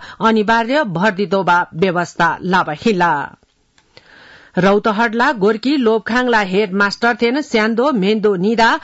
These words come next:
घुस किन्बा टाङ्गा लाछ्याम चुङबा मुला। अख्तियार दुरुपयोग अनुसन्धान आयोग याम्बु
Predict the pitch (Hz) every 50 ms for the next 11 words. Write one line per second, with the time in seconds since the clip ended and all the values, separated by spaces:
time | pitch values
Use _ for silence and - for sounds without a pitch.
0 | - - - - 156 180 247 302 302 - - - _ - 214 220 214 214 202 208
1 | 196 185 - 226 220 220 233 247 269 254 214 196 196 - - 220 220 254 330 339
2 | - - - 220 190 180 180 170 175 208 233 202 180 175 160 147 - - - -
3 | - - 214 214 202 - - 262 240 233 269 294 220 180 208 208 202 170 226 220
4 | 208 208 196 190 202 196 202 214 - - 220 220 208 220 233 277 302 - - 202
5 | 208 220 226 185 143 - - - - - - 180 202 214 220 226 226 202 226 254
6 | 320